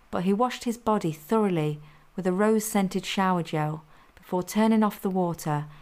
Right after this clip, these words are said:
and wrapping himself in a pale pink, fluffy towel. Luke left the steamy, windowless bathroom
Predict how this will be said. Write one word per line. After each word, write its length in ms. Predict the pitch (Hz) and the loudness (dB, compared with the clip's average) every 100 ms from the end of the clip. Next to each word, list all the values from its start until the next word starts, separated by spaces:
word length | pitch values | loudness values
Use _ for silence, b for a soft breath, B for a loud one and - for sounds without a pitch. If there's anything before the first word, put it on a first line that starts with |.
| B B | B B
and 160 | 175 180 | -2 -2
wrapping 300 | 190 190 180 | -2 -2 -2
himself 480 | 165 - 151 147 | -4 -2 -2 -2
in 140 | - 156 | -4 -6
a 40 | |
pale 420 | 151 - 220 220 | -6 -2 0 0
pink, 440 | 214 165 147 151 - - | -2 -4 -4 -6 -12 -20
fluffy 440 | - 190 170 - 156 | -6 -2 -2 -4 -6
towel. 500 | 165 156 151 151 156 - - _ _ - - - _ _ _ | -2 -2 0 -4 -8 -18 -20 _ _ -20 -20 -20 _ _ _
Luke 300 | 196 220 208 | -2 -2 0
left 420 | 202 190 151 - - | 0 0 -2 -10 -10
the 80 | |
steamy, 600 | 156 - 208 196 185 160 160 | -8 -2 0 2 2 2 0
windowless 640 | 165 190 185 175 165 - | 2 2 2 0 -2 -4
bathroom 680 | - 175 - 165 151 147 | -4 -4 -6 -4 -2 -2